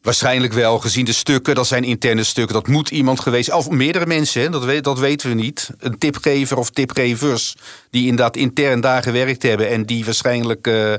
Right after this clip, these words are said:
dachten: "Ja, wat hier gebeurt, dat kan gewoon helemaal niet. Eh, ik ben, eh, ik werk in de financiële sector en dit is gewoon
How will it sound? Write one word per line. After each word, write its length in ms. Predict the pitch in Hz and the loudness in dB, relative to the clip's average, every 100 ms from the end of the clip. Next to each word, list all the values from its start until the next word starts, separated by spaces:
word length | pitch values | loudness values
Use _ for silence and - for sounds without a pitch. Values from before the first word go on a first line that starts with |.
| - - - - - | -6 -20 -20 -20 -2
dachten: 280 | 110 - | -2 0
"Ja, 180 | 104 95 | -2 0
wat 140 | 95 90 | -2 -4
hier 200 | 98 95 | -6 -6
gebeurt, 280 | 90 95 | -2 -4
dat 140 | 92 - | -4 -8
kan 240 | - 110 113 | -4 -2 -2
gewoon 180 | 101 95 | -2 -2
helemaal 260 | 92 90 | -2 -2
niet. 360 | 90 87 92 101 | -4 -4 -6 -6
Eh, 340 | 104 101 104 104 | -4 -4 -4 -4
ik 100 | 107 | -2
ben, 220 | 107 104 | 0 0
eh, 180 | 104 98 - | -2 -4 -6
ik 160 | 113 107 | -6 -2
werk 180 | 110 | 0
in 80 | 120 | 0
de 60 | 110 | -2
financiële 520 | - 113 107 113 107 | 0 -2 0 -2 -2
sector 440 | - 131 127 120 | -2 -4 -4 -2
en 80 | 107 | -2
dit 180 | 110 117 | -2 -6
is 120 | 113 | -6
gewoon 300 | - 117 117 | -4 -4 -6